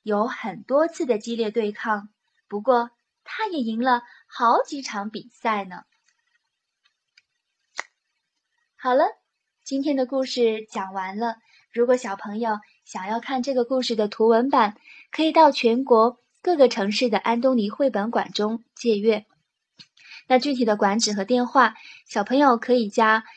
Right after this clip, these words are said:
小安的微信公众号，搜索中文的“安东尼文化传播”，关注后回复“地址”两个字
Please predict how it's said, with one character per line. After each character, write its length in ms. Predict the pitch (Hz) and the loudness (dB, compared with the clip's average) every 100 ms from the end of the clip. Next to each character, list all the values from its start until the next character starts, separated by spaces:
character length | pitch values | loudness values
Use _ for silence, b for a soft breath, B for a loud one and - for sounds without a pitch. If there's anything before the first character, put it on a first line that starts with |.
| B | B
小 180 | - 190 | -10 -6
安 220 | - 220 | -2 0
的 140 | 233 | 2
微 100 | 220 | 2
信 240 | 240 - 226 | 2 0 0
公 180 | 254 269 | 0 2
众 200 | 269 240 | 0 0
号， 320 | 277 254 - b b b | 0 0 0 b b b
搜 200 | - 330 | -2 -2
索 180 | 330 214 | 2 0
中 260 | 202 320 330 | 2 2 4
文 220 | 233 208 | 2 4
的 240 | 226 208 b b b | 2 2 b b b
“安 260 | 262 277 | 0 2
东 220 | 294 294 | 2 2
尼 200 | 247 220 - | 2 -2 -4
文 180 | 190 196 | -10 -8
化 240 | 247 220 | -6 -6
传 300 | 208 190 185 | -6 -10 -4
播”， 340 | 233 240 262 _ _ _ _ _ | 0 0 -2 _ _ _ _ _
关 220 | - 262 | 2 4
注 180 | 262 269 | 4 2
后 320 | 247 269 220 B B | 4 4 2 B B
回 260 | B 208 202 | B -2 -2
复 320 | 208 254 226 _ _ - | 0 -2 -2 _ _ -4
“地 180 | 330 | -2
址” 300 | 254 - 196 240 | -2 0 0 0
两 180 | 214 | -2
个 120 | 160 196 | -4 -8
字 320 | - 202 | -2 -4